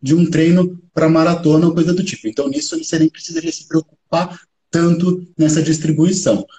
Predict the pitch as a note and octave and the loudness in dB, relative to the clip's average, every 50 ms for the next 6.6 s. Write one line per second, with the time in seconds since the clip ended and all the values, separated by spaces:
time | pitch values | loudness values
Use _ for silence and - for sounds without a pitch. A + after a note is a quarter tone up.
0 | _ - - A2 A2 B2+ C3+ C3+ C#3 - - - D3+ - - D3+ C#3+ C#3+ C#3+ D#3 | _ -6 -2 -2 0 0 0 -2 -4 -6 -8 -8 -6 -4 -2 -2 0 0 0 0
1 | D3+ D#3 - - - - C3+ C#3 C#3 - E3+ D#3+ C#3+ C#3 B2+ A#2 G#2+ G#2+ G#2 G#2 | -2 -2 -6 -10 -8 -2 -2 -2 0 2 2 2 2 2 0 -2 -4 -10 -10 -2
2 | A2+ C#3 C#3+ D3+ E3 G3 G#3 G3+ - - - - - _ _ - C#3+ D3+ D3+ D3+ | 0 2 4 4 4 2 2 0 -2 -6 -10 -12 -20 _ _ -4 -2 -2 0 0
3 | D#3+ D3+ D#3 D#3 D3+ D3 C#3+ D3 D3 D3 - - - E3 D#3 D#3 E3 - F#3 F#3+ | 2 2 2 2 2 2 0 0 0 -2 -2 -2 0 0 0 0 0 0 0 0
4 | F#3+ D3+ D#4+ - - - - - _ _ _ _ C3 - E3+ F#3 - A3+ G#3+ A3+ | 0 -2 -2 -4 -6 -14 -16 -16 _ _ _ _ -6 -4 -4 -4 -4 -6 -8 -6
5 | - B3 A3+ A3+ A3+ A#3 A3 - - F3+ E3+ - - - E3 F#3 F#3+ F3+ - G3 | -4 -2 -2 0 0 0 -2 -4 -4 0 0 0 0 -2 -6 -4 -6 -6 -8 -10
6 | - - - F#3 - - - - D3+ C#3 C3+ | -16 -14 -14 -14 -14 -12 -10 -10 -10 -10 -10